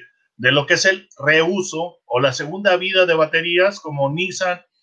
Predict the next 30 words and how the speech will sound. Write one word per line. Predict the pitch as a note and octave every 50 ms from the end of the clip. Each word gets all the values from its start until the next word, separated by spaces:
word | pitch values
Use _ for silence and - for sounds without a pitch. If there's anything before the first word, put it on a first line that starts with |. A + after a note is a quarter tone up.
| _ _ _ _
que | - C3+ C3+ C3+ C3+ C#3
estaba | C3+ C3 D#3+ E3+ F3 F3
pro-, | E3+ E3+ E3 D#3+ D3
eh, | C#3+
proponiendo, | C#3 C#3+ C#3+ C#3+ C#3 D3+ D3+ D3+ D#3 D#3 D#3+ D#3+ E3 E3 D#3+ D#3+ D3+ C#3+ C#3
eh, | C3 B2+ B2
lo | B2 B2+ B2 C3+
que | D3+
es, | D3 - - -
eh, | C#3+ C#3 C3+ C3 B2+ B2+ B2+ B2
lo, | B2 B2 B2 B2
lo | B2 B2
que | B2
son | - - E3 E3+
las | E3+
baterías | D#3 D#3 D#3 D3+ D3+ E3 E3+
de | E3+ D#3+
segunda | D#3+ D#3+ D3+ D#3 E3+ - D#3+ D#3
vida, | D#3+ E3 E3 E3
utilizarlas | E3 D#3 C#3 C3 B2+ - D3 C#3+ - - -
para | - C#3 C3
lo | B2+ B2
que | B2+ C#3
es, | C#3 - -
eh, | D3 D3 C#3+ C3+ - - - - - - _ _
sistemas | - - C#3+ C3+ - E3+ E3+ E3+ E3 D3+
de | D3 D3+ C#3+
electricidad | C#3 C3+ C#3 C3+ C3 B2 C3 D3 D#3 D#3
re-, | D#3 D3+ E3 D#3 C#3
residencial. | C#3 C#3 C3+ - D3+ D3+ D3+ D3 - F#3+ F3 D#3+ -